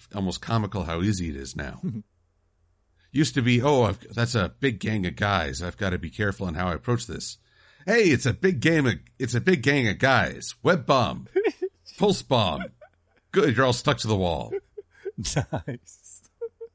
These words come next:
Speaker 2: Uh, but I, I don't think that,
Speaker 1: But
Speaker 2: um, pull you away from the immersion, right?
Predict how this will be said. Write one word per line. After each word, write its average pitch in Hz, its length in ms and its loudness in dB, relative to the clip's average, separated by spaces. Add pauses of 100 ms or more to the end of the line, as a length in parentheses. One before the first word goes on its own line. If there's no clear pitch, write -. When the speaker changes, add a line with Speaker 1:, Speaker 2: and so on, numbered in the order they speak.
(840)
Speaker 2:
Uh, 120 440 -16 (460)
but 170 260 2
I, 190 220 2
I 175 60 4
don't 160 220 0
think 113 220 0
that, - 220 0 (140)
Speaker 1:
But 120 80 -10
Speaker 2:
um, 98 360 -4 (120)
pull 131 160 2
you 113 100 4
away 101 240 2
from 107 400 -2
the 95 100 -6
immersion, 104 400 2
right? 110 200 -6